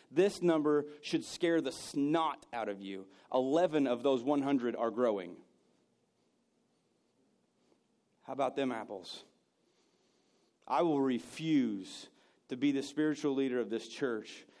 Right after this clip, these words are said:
and to remain stagnant and stale and us not to do anything. That is not the gospel of Jesus Christ. Jesus did not tell his disciples, "Hey guys, just chill till I come back." He says, "Go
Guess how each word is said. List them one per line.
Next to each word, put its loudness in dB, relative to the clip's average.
and -4
to -4
remain -2
stagnant -4
and -4
stale -4
and -4
us -8
not -2
to -12
do -2
anything. -6
That -2
is -4
not -2
the -12
gospel -8
of -6
Jesus -14
Christ. -18
Jesus 0
did 0
not 2
tell 8
his 4
disciples, 0
"Hey 0
guys, 0
just -12
chill 2
till -4
I -6
come -10
back." -12
He -2
says, -4
"Go -6